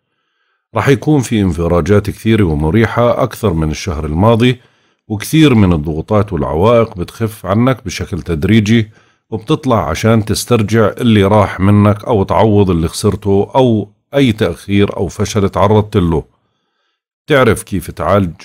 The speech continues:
كل هاي المسائل. أهم إشي إنك ما تسمح لكبريائك بعمل المشاكل وتعقيدها. ابحث عن الحلول اللي بترضي الطرفين.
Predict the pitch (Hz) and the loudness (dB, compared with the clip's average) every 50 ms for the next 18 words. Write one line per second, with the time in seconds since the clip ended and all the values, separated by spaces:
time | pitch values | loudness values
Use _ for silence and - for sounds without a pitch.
0 | - _ - 131 117 101 95 107 117 113 92 80 76 80 78 - - 117 120 113 | -20 _ -4 0 0 2 4 4 4 4 4 2 0 -2 -2 -2 0 0 2 2
1 | 117 139 151 135 - _ _ _ _ _ _ _ _ _ - 120 107 123 147 151 | 2 2 0 0 -2 _ _ _ _ _ _ _ _ _ -6 0 0 2 2 2
2 | 139 117 - 113 101 92 85 78 - 95 104 107 104 120 - - 101 90 - - | 2 0 0 0 0 0 0 -2 0 0 0 0 0 -2 -4 -2 -4 -4 -4 -6
3 | 78 - - 95 78 73 85 85 92 107 113 98 101 107 104 - - 85 85 76 | -8 -8 -6 -6 -4 -2 0 2 2 4 4 2 2 0 0 -2 -6 -6 -4 0
4 | 87 101 107 107 90 85 78 71 73 73 - - 107 107 101 - 101 82 73 67 | 2 2 4 4 2 2 0 -2 -4 -4 -4 -2 -2 -2 -2 -2 -4 -6 -6 -4
5 | - 80 80 78 - 123 127 120 107 113 127 127 120 104 _ _ _ _ _ _ | -6 -6 -6 -4 -2 0 0 2 4 4 4 2 2 -2 _ _ _ _ _ _
6 | - 127 123 98 - - 95 78 87 85 92 90 78 73 - - 98 95 107 110 | -6 -6 -6 -4 -2 -4 -4 0 0 0 0 0 0 -2 -4 -4 -2 0 2 2
7 | 107 101 - - 113 95 92 85 - - 104 92 87 90 95 - - 104 98 101 | 2 0 -2 -2 -2 0 -2 -2 -2 -2 -2 0 0 0 0 -2 -2 -2 0 0
8 | 95 95 120 123 117 101 76 | 0 2 4 4 4 4 2